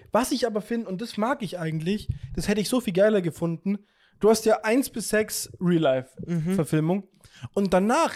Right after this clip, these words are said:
Speaker 1: jede Extra-Content als Animation, weil das, das auf eine gewisse Art und Weise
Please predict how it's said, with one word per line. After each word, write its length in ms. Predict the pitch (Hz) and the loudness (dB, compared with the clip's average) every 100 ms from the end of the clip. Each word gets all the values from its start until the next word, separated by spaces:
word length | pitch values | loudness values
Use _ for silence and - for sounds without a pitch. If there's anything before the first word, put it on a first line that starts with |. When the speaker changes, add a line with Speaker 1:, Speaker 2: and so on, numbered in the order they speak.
| - | -8
Speaker 1:
jede 360 | - 202 262 190 | -4 0 2 0
Extra-Content 960 | 233 - - 156 - 143 151 180 220 _ _ _ _ - | -4 -6 -12 -10 -6 -6 -4 -4 -4 _ _ _ _ 0
als 260 | 180 165 | 0 0
Animation, 920 | 196 196 175 151 - - 214 202 214 214 - - | -4 -2 -2 -4 -8 -6 -4 -2 -4 -8 -16 0
weil 200 | 190 208 | 2 4
das, 340 | 196 - - | 0 -4 -4
das 320 | 208 190 - _ _ _ _ | 0 0 -2 _ _ _ _
auf 180 | - 170 | -2 0
eine 100 | 196 | 0
gewisse 400 | 170 170 254 214 | 0 0 0 2
Art 120 | 202 | 0
und 80 | 202 | 0
Weise 460 | 202 208 190 185 | 0 0 0 -4